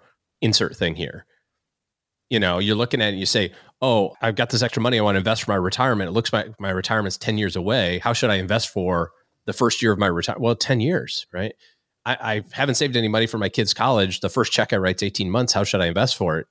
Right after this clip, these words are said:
It's too late. You're not investing for it. Now you're just saving for it.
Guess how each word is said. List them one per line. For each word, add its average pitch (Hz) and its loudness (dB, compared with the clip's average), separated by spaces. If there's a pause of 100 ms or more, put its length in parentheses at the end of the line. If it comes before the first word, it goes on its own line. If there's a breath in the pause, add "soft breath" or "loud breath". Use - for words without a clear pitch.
It's - -12
too 131 2
late. 123 2
You're 120 -2
not 139 2
investing 104 0
for 92 -2
it. 90 -2
Now 104 0
you're 104 0
just 87 -4
saving 92 -2
for 60 -8
it. - -16